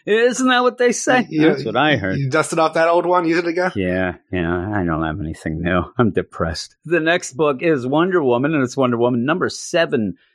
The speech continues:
Speaker 1: fifty-two or, like, eighty-six or something. If
Speaker 2: <laughs> He
Speaker 1: you're going
Speaker 2: said
Speaker 1: by
Speaker 2: the
Speaker 1: that.
Speaker 2: eighty-six. I'm like,
Speaker 1: I, I,
Speaker 2: "I don't know what
Speaker 1: I
Speaker 2: he thinks
Speaker 1: see.
Speaker 2: is going on."
Speaker 1: I see that there's some sites that still list it as that, including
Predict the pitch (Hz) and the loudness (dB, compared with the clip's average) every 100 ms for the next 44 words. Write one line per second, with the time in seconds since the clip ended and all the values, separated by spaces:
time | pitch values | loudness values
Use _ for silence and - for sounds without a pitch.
0 | _ - 170 - 127 98 - 180 147 107 | _ -2 -2 0 -6 -6 0 2 4 4
1 | 104 104 - 120 110 98 - 110 104 - | 2 0 0 0 0 -8 -6 -2 -2 -2
2 | 85 - 87 82 90 285 135 104 98 80 | -8 -2 -2 0 0 2 2 4 2 2
3 | 90 98 110 - 190 151 135 135 143 - | 2 4 2 2 0 2 0 2 -2 -2
4 | 180 190 147 147 135 151 151 147 143 139 | 0 2 4 4 4 2 4 4 4 2
5 | 156 180 117 - - - 175 151 - 165 | 2 2 0 -6 -14 -2 0 0 -2 0
6 | 165 151 135 127 131 117 - 156 135 - | 2 2 0 0 2 0 2 -2 0 -4
7 | - 131 123 - 120 110 - - 113 104 | 0 2 0 -2 -2 -2 -4 0 0 2
8 | 135 156 - 135 - 143 151 143 123 104 | 0 0 -2 -2 0 0 2 0 0 0
9 | 110 147 139 - 160 196 123 110 120 | 2 -2 -4 -6 0 2 2 2 0